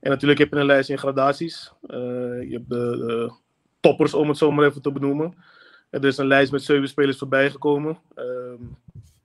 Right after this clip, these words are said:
waar het vandaan komt, weet ik niet. En het is, eh, is wishful thinking, om, eh, <laughs> om het zo maar even te benoemen. Maar, eh, ook die spelers staan bij ons op de lijst en stonden bij ons op de lijst. En dat kan ik ook onderbouwen met stonden. Ehm,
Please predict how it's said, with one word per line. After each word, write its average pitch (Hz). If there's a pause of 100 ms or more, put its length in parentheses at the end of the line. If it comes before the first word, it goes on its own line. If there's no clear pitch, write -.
(140)
waar 131
het 139
vandaan 135
komt, 123
weet 131
ik 135
niet. 147 (640)
En 113
het 123
is, 131
eh, 135
is 123
wishful 139
thinking, 151
om, 156
eh, 147
<laughs> -
om 143
het 185
zo 170
maar 147
even 143
te 143
benoemen. 135 (680)
Maar, 131
eh, 131
ook 143
die 156
spelers 147
staan 147
bij 139
ons 139
op 139
de 135
lijst 131
en 127
stonden 156
bij 151
ons 143
op 143
de 139
lijst. 139
En -
dat 123
kan 127
ik 127
ook 127
onderbouwen 131
met 127
stonden. 139
Ehm, 123